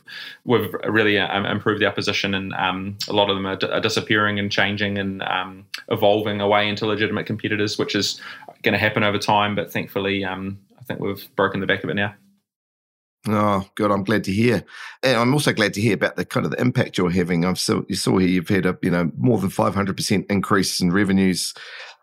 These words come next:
Speaker 2: over the last few years. You've, you've seen incredible growth. But even more importantly, you're getting families out there and getting peop-, people out there with a sport, a new sport of mountain biking, which, you know, opens up a lifestyle change as well. So this is,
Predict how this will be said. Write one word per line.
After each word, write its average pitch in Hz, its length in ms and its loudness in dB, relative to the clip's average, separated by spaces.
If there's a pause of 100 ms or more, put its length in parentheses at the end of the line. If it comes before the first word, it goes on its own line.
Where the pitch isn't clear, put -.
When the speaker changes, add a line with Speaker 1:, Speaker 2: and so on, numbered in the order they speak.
Speaker 2:
over 98 140 4
the 104 80 2
last 104 220 0
few 113 120 0
years. 104 340 2
You've, 98 160 -2 (100)
you've 98 220 -2
seen 101 220 2
incredible 95 560 0
growth. 98 600 0 (320)
But 139 180 4
even 127 200 2
more 123 160 4
importantly, 98 440 0
you're 98 140 2
getting 113 300 2
families 98 420 2
out 92 200 2
there 90 220 0
and 87 160 0
getting 90 260 0
peop-, - 380 -2
people 104 260 2
out 90 220 2
there 87 340 2 (420)
with 98 120 0
a 90 60 2
sport, - 360 2
a 95 60 0
new 113 160 2
sport 113 260 0
of 87 60 0
mountain 104 300 0
biking, 80 360 -2
which, - 220 -4
you 90 60 0
know, 87 180 0
opens 92 300 -2
up 92 160 0
a - 20 0
lifestyle 90 600 0
change 82 340 -2
as - 120 -4
well. 101 180 2
So - 120 -4
this - 180 -4
is, - 80 -10